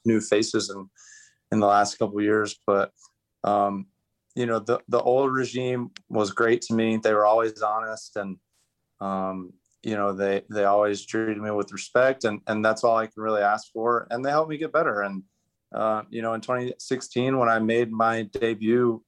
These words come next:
you know, frankly, I probably didn't deserve <laughs> to, to make my debut. Um,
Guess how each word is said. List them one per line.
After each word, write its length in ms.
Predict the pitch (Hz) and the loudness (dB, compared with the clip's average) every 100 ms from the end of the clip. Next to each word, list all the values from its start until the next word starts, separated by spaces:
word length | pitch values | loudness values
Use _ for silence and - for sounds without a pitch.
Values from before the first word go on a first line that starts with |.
| _ 113 | _ -4
you 60 | |
know, 60 | 104 | -4
frankly, 420 | - 110 117 113 | 0 0 2 2
I 100 | 110 | 2
probably 300 | 123 123 107 | 2 0 0
didn't 280 | 104 107 - _ | -6 -12 -16 _
deserve 520 | - 98 107 113 101 - _ | -12 -2 0 0 -2 -12 _
<laughs> 120 | _ | _
to, 260 | - 143 - _ - - | -2 -2 -2 _ -18 -2
to 140 | 175 | 0
make 280 | 147 - - - | 2 0 -2 0
my 180 | 139 | 0
debut. 580 | 131 135 135 131 139 160 - - 175 - | 2 0 -2 -2 -4 -4 -8 -20 -20 -6
Um, 440 | 123 123 120 113 | 0 2 2 0